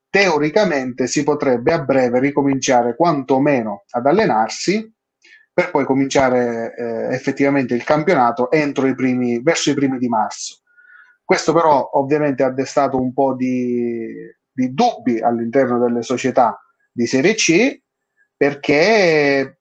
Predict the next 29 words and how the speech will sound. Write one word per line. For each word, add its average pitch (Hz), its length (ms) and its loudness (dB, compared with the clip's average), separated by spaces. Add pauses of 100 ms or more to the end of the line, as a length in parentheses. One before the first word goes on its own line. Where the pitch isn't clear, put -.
(400)
si - 180 -6
deve 170 260 0
decidere 151 400 0
in 120 60 -6
sostanza, 120 360 -8
c'è - 180 -4
una 135 220 0
sorta 147 380 -2
di 123 480 -4
quasi 170 240 0
un 135 460 -4
cinquanta 139 440 0
per 131 140 0
cento 131 260 -2
esatto 143 580 -2
di, 120 300 -6
di 143 140 -2
squadre 170 500 0
che 123 120 -2
vorrebbe 117 440 -4
ricominciare 175 760 0
e 127 40 0
altre 139 320 2
squadre 143 320 0
che 117 80 -6
invece 127 320 -6
non 151 240 -2
vorrebbero 127 500 0
ricominciare 131 760 0